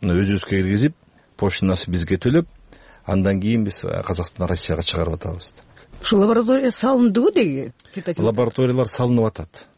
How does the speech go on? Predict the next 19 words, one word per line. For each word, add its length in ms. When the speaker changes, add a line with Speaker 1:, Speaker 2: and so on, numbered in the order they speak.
Speaker 1:
Жок, 180
бу 300
жерде 240
эки 180
нерсе 240
бар 120
да, 120
фитосанитардык 800
лабораториялар 640
бар. 320
Алар 240
аккредитацияны 640
өткөн, 340
алар 180
иштеп 280
атат. 200
Аякта 320
маселе 340
жок. 340